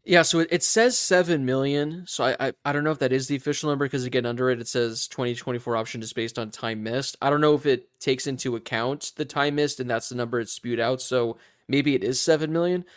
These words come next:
But yeah, if, if it is that high, I still think he's a guy that you wanna bring back. He obviously almost made it back this past season. I think he ended up pitching a few games in O K C,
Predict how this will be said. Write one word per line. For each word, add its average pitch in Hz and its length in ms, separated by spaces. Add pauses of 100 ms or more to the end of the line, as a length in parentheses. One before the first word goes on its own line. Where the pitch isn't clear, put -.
(140)
But 190 60
yeah, 202 120
if, 190 120
if 190 200
it 233 80
is 196 260
that 147 220
high, 143 240
I 127 60
still 156 280
think 143 380 (460)
he's 143 240
a 151 60
guy 131 180
that 131 140
you 117 100
wanna 127 160
bring 135 200
back. 143 360
He 123 460 (240)
obviously 135 500 (120)
almost 147 400
made 151 120
it 151 80
back 135 180
this 127 140
past 123 240
season. 139 260
I 123 40
think 127 180
he 135 40
ended 127 200
up 120 60
pitching 127 280
a 120 60
few 123 160
games 123 260
in 120 80
O 117 80
K 117 220
C, 120 380